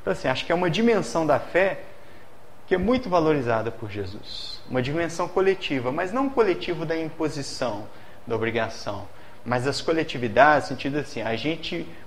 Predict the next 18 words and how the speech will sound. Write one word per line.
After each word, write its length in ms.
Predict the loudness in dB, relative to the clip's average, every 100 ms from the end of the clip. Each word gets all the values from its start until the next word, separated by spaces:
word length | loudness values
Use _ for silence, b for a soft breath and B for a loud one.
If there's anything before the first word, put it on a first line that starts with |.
| -2
busca 760 | 2 4 2 0 6 6 6 0
os 160 | -4
grupos 360 | -2 -2 -2 -4
de 80 | -6
afinidade 840 | -6 -6 -4 0 0 0 -4 -10 -12 -14 -14 -14 -14 -10
e 80 | -6
a 40 | -4
gente 240 | -4 -4
busca 400 | -4 -4 -4 -4
viver 360 | -4 -2 0 0
essa 240 | 0 -6
fé, 260 | -2 0 0
busca 320 | -2 -8 -8
partilhar 500 | -6 -6 -6 -4 -4
uns 180 | -6 -8
com 100 | -8
os 120 | -4
outros, 460 | -4 -4 -8 -12